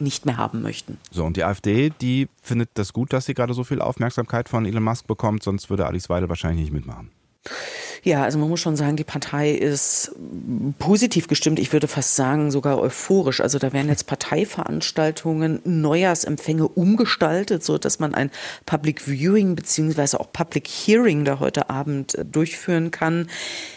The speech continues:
Speaker 1: Ich habe gestern mit jemandem aus der Parteispitze gesprochen und der sagt, ja, dieses Gespräch hilft uns, weil es die A F D normalisiert. Also das heißt, es wird nicht mehr über die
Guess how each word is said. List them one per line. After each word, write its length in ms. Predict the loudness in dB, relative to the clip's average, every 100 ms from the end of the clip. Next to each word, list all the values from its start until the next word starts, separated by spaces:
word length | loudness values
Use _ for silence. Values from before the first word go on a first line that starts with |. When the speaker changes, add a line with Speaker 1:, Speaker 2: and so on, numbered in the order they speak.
| -4
Speaker 1:
Ich 160 | 0
habe 140 | 0 0
gestern 300 | 0 0 0
mit 100 | 0
jemandem 360 | 0 0 0 0
aus 100 | -2
der 100 | -4
Parteispitze 640 | -4 -4 -4 -4 -6 -6
gesprochen 480 | -6 -2 0 0 -2
und 160 | -2
der 120 | -2 0
sagt, 200 | -2 0
ja, 220 | -2 -2
dieses 320 | -4 -6 -8
Gespräch 480 | -10 -8 -6 -4 -6
hilft 480 | -10 0 0 0 -4
uns, 280 | -4 -4 -4
weil 120 | -6
es 120 | -4
die 180 | -4 -2
A 140 | 0
F 100 | -2
D 140 | -2 -2
normalisiert. 1000 | 0 0 0 0 -2 -2 0 0 0 -4
Also 160 | -4
das 160 | -2 0
heißt, 240 | 0 0
es 160 | -2 -6
wird 140 | -4
nicht 240 | -6 -2 -2
mehr 120 | 0
über 160 | 0
die 140 | 0